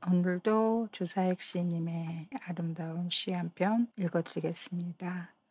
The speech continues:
제목은요, 아름답다는 것. 아름답다는 것. 조사익. 오렌지색 구름은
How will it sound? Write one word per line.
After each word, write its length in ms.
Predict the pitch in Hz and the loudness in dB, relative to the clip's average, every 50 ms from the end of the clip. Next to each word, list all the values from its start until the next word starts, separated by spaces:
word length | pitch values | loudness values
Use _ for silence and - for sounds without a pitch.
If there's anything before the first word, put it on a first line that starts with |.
| _ _ _ _ _ _ _ _ _ _ _ - | _ _ _ _ _ _ _ _ _ _ _ 4
제목은요, 800 | - 185 175 180 190 185 175 180 175 170 170 180 208 226 233 240 254 | 10 12 12 12 12 12 12 10 8 8 8 8 6 6 4 4 4
아름답다는 1080 | 165 - 170 165 202 208 208 202 196 - 147 - _ _ - - 151 151 151 151 147 139 | 6 8 10 12 12 12 12 12 10 6 2 -2 _ _ -2 0 0 0 0 -2 -4 -4
것. 400 | - - 156 165 190 214 226 - _ _ _ _ _ _ _ _ _ _ _ _ _ _ - - - | -4 -4 -2 0 0 0 0 -2 _ _ _ _ _ _ _ _ _ _ _ _ _ _ -16 -8 2
아름답다는 1000 | - - 160 151 180 156 156 147 143 139 - _ _ - 147 147 156 151 143 139 | 6 8 8 10 10 10 10 10 8 4 2 _ _ 2 2 4 4 4 2 0
것. 220 | - 147 143 143 - _ _ _ _ _ _ _ _ _ _ _ _ _ _ _ _ _ _ _ _ _ _ _ - | 0 -2 -4 -4 -6 _ _ _ _ _ _ _ _ _ _ _ _ _ _ _ _ _ _ _ _ _ _ _ -4
조사익. 1400 | - - 175 156 151 143 143 151 160 151 - - - 151 156 151 151 156 165 175 - - - 143 147 143 - - _ _ _ _ _ _ _ _ _ _ _ _ _ _ _ _ _ _ _ _ _ _ _ _ _ _ _ _ _ _ _ _ _ _ _ _ _ _ _ _ _ _ _ _ _ _ _ _ _ _ _ _ _ _ _ _ _ _ | -2 0 2 2 2 2 0 0 -4 -6 0 2 4 4 4 4 2 0 -2 -4 -6 -6 -6 -6 -6 -8 -12 -18 _ _ _ _ _ _ _ _ _ _ _ _ _ _ _ _ _ _ _ _ _ _ _ _ _ _ _ _ _ _ _ _ _ _ _ _ _ _ _ _ _ _ _ _ _ _ _ _ _ _ _ _ _ _ _ _ _ _
오렌지색 880 | - 175 175 170 175 180 175 165 180 165 - - 175 165 - - _ - | 8 12 12 12 12 12 12 10 8 2 0 0 -2 -2 -2 -4 _ -12
구름은 760 | - - 160 170 165 160 156 156 147 147 151 147 151 151 | -10 -4 -2 0 0 2 2 0 0 0 -2 -2 -4 -8